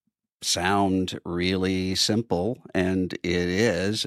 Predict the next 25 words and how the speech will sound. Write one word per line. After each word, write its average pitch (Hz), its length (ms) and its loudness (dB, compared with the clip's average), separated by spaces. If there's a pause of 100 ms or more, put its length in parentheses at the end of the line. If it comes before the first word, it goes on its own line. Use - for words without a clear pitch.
uh, 92 220 0
<laughs> - 100 -4
when 110 180 2
I 98 140 2
say 90 260 -2
prayer 98 360 0
and, 87 260 -4
and 90 300 -2
Bible 104 400 0
reading, 87 480 -4 (420)
uh, 90 500 0
is 90 220 -2
the, 90 220 -4
is - 240 -2
the 92 100 -2
first - 580 -4
step. - 500 0
The 98 140 4
latter 117 580 2
is 98 260 -2
a 92 80 0
lot 95 340 0
easier 113 540 2
for 90 180 -4
me. 85 340 -4